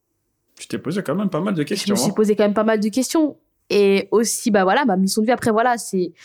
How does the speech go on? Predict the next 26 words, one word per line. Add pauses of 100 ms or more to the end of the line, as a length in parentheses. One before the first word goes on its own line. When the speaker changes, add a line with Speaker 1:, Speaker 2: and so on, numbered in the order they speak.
(140)
Speaker 2:
ce
que
j'avais
répondu,
c'était
de,
de,
vraiment
de
rayonner
et
prendre
ma
place
et (320)
de
me
révéler, (280)
d'illuminer
à
l'intérieur
et
à
l'extérieur
de
moi,